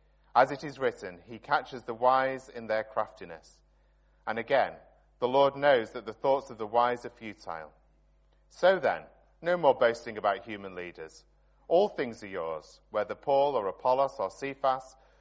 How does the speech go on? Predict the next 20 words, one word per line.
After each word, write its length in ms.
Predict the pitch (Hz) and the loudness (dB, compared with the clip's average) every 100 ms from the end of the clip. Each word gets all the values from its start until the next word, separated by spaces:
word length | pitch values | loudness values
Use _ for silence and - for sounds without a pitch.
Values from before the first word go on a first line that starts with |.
| _ - | _ -4
or 80 | 107 | -4
the 100 | 110 | -2
word 360 | 110 127 127 123 | 2 4 2 0
of, 140 | 110 - | -8 -6
or 100 | 107 | -6
the 80 | |
world 320 | 110 123 131 127 | 0 2 4 2
of 140 | 110 | 0
life 380 | 120 135 139 110 | 2 2 0 -8
or 80 | 95 | -6
death, 420 | - 131 139 - | 0 0 0 -6
or 100 | 98 | -10
the 80 | 98 | -10
present 460 | - 131 131 135 | -2 -2 -2 -6
or 80 | 135 | -8
the 80 | 127 | -8
future. 480 | - 135 - - 76 _ _ _ _ _ _ _ - | -14 -16 -14 -14 -14 _ _ _ _ _ _ _ 0
All 460 | 156 123 107 127 | 2 4 2 -2
are 140 | - 113 | -2 -2
yours, 580 | 120 101 87 80 - | -2 -4 -4 -8 -20